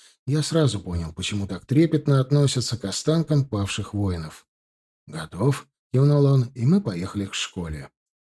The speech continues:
К нашему огромному удивлению, нас уже ждали, и дети, и взрослые. А люди подходили и подходили, многие прямо бегом бежали по улице.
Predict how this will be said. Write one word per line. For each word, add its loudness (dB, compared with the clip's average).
К 0
нашему 6
огромному 6
удивлению, 6
нас 4
уже 2
ждали, 2
и -10
дети, 2
и 4
взрослые. 0
А -10
люди 2
подходили 4
и 6
подходили, 4
многие 6
прямо 4
бегом 6
бежали 4
по 0
улице. 0